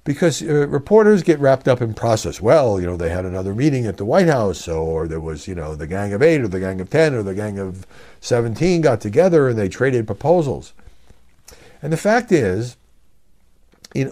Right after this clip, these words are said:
almost every case, and this is not just true in the Biden presidency, it was true in the Trump presidency, it was true in the Obama presidency, it was true in the Bush presidency.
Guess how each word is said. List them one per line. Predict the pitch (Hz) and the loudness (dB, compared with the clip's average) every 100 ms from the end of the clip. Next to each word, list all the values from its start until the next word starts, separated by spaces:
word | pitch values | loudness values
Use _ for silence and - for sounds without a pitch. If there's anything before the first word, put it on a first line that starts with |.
| - | 0
almost | 175 190 202 196 - | 2 4 4 2 -2
every | 143 139 135 | -2 0 0
case, | 127 120 90 143 | 0 -2 -2 -2
and | 143 | -2
this | 185 | -2
is | 190 151 | -2 -4
not | 151 123 | -4 -4
just | 98 | -8
true | - 87 | -6 -6
in | 71 | -6
the | 73 | -4
Biden | 90 117 135 | -2 0 0
presidency, | 131 131 127 127 143 143 - - | 0 -2 -6 -6 -8 -8 -18 -14
it | 85 | -10
was | 90 | -8
true | - 110 | -4 -2
in | 120 | -2
the | |
Trump | 127 185 170 | 0 0 2
presidency, | 120 95 85 69 - - - - | 0 -2 -6 -10 -16 -20 -20 -16
it | 87 | -12
was | 87 - | -10 -8
true | - 113 110 | -4 -4 -2
in | 120 117 | -4 -4
the | 120 | -2
Obama | 127 139 165 175 151 | -2 2 4 4 2
presidency, | 117 92 87 73 - 71 - - | 0 -2 -6 -10 -14 -16 -20 -16
it | 104 | -12
was | 98 95 | -8 -8
true | - 123 110 | -6 -4 -4
in | 117 120 | -4 -4
the | 127 | -2
Bush | 117 170 175 | 2 2 2
presidency. | - 120 98 90 80 - 76 | 0 0 0 -4 -6 -12 -16